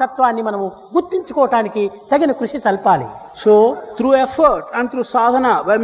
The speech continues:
Speaker 2: making an attempt to recognize divinity in this human nature.
Speaker 1: ఇట్టి పవిత్రమైనటువంటి యొక్క మానవుని యందున్నటువంటి, ఈ జగత్తునందున్నటువంటి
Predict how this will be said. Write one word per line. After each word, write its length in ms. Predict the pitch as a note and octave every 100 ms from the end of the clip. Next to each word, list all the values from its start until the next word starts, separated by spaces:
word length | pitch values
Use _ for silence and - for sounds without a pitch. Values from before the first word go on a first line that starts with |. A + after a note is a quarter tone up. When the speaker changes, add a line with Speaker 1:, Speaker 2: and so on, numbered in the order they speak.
| B3+
Speaker 2:
making 240 | B3+ B3+ B3
an 60 | A#3+
attempt 320 | B3 C#4+ A#3
to 40 | G#3+ A#3
recognize 500 | C4+ C#4+ D4 B3+ F#3+ G#3+
divinity 420 | B3+ A#3+ G3+ G3 G3 -
in 60 | A3+ G#3+
this 100 | G#3
human 220 | A3 G3+ G3
nature. 300 | G3 - - - - - - - - C#4
Speaker 1:
ఇట్టి 340 | D4 - B3+ A#3 G#3+
పవిత్రమైనటువంటి 800 | A3+ C#4+ - B3+ A#3 A3+ A3 A3+
యొక్క 180 | G#3 G#3+ E3+ D3 - - - G3+
మానవుని 420 | C4 E4 E4 D4
యందున్నటువంటి, 640 | B3+ A#3+ A#3 A3 G#3 - A#3 B3+ - - B3
ఈ 40 | A#3+
జగత్తునందున్నటువంటి 1000 | B3 D4+ D#4+ E4+ F4 F4 E4 - B3+ A#3+